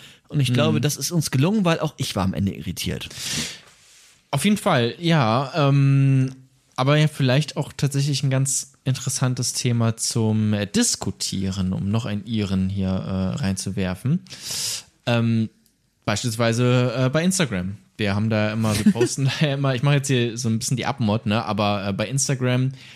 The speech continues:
Speaker 2: äh, wisst ihr vielleicht, dass wir einen Instagram-Kanal haben und dass wir da auch immer, ähm, nochmal ein Bild zu der jeweiligen Folge posten, damit ihr auch wisst, okay, das ist jetzt, ist jetzt online. Und darunter, unter diesem Bild, kann man natürlich auch super, ähm,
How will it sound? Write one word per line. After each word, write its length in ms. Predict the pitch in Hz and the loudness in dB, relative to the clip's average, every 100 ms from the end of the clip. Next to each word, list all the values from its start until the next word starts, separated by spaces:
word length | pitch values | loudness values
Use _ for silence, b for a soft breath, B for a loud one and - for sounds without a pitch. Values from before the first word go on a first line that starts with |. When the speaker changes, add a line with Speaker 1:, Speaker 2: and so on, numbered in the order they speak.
| B - | B -6
Speaker 2:
äh, 440 | 110 107 101 90 104 | 0 2 0 -2 -2
wisst 260 | 139 - | 0 0
ihr 160 | 147 143 | 0 0
vielleicht, 560 | 135 127 117 156 151 | 0 -2 0 0 0
dass 160 | 113 - | -4 -2
wir 80 | 104 | -2
einen 80 | 101 | -4
Instagram-Kanal 840 | 127 135 117 110 - 110 95 95 | -2 -2 0 -2 -2 -2 -2 0
haben 280 | 95 98 143 | 0 2 2
und 40 | 165 | 2
dass 180 | 110 - | 0 -4
wir 40 | |
da 160 | 95 95 | -4 -4
auch 300 | 117 - - | -4 -8 -4
immer, 400 | 101 95 95 95 B B B - | 0 0 0 -4 B B B -6
ähm, 460 | 104 95 92 90 87 - | -2 0 0 0 -4 -6
nochmal 420 | 98 - 90 - | -8 -4 -4 -4
ein 200 | 92 95 | -4 -2
Bild 260 | 135 208 | 0 0
zu 120 | - 120 | -4 -4
der 120 | 107 | -2
jeweiligen 500 | 101 101 98 98 98 | -2 -2 -2 -2 -4
Folge 340 | - 190 185 | -2 -2 0
posten, 500 | 160 160 156 143 - 135 | -2 0 0 0 0 0
damit 260 | 110 104 | 2 0
ihr 100 | 107 | -2
auch 100 | 104 | -4
wisst, 220 | 147 151 - | -2 -4 -4
okay, 220 | - 180 | -2 0
das 160 | 135 | 0
ist 120 | 120 - | -4 -4
jetzt, 360 | 101 - - | -4 -4 -8
ist 140 | - - | -8 -8
jetzt 180 | 117 - | -8 -2
online. 480 | 160 156 131 131 131 B B B | 2 4 4 2 -2 B B B
Und 160 | 117 110 | -2 0
darunter, 420 | 143 175 208 151 | 0 2 2 2
unter 220 | 117 123 | 2 2
diesem 240 | 110 113 123 | 0 0 0
Bild, 240 | 131 151 B B _ | 0 -2 B B _
kann 140 | - 123 | -4 2
man 80 | 139 | 2
natürlich 260 | 147 143 | 2 0
auch 140 | - - | -2 -4
super, 560 | - - 143 123 117 - | -4 0 2 2 0 -4
ähm, 360 | 120 113 110 | -2 2 0